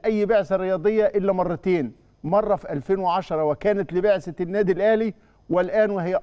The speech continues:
أيضًا لبعثة النادي الأهلي. كمان الكابتن محمود الخطيب، أعتقد حضراتكم ما اعتدتوش تشوفوا كابتن محمود الخطيب في المطار لاستقبال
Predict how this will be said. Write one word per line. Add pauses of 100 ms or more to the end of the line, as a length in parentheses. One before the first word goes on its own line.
أيضًا
لبعثة
النادي
الأهلي. (320)
كمان
الكابتن
محمود
الخطيب،
أعتقد (400)
حضراتكم
ما
اعتدتوش
تشوفوا
كابتن
محمود
الخطيب (420)
في
المطار
لاستقبال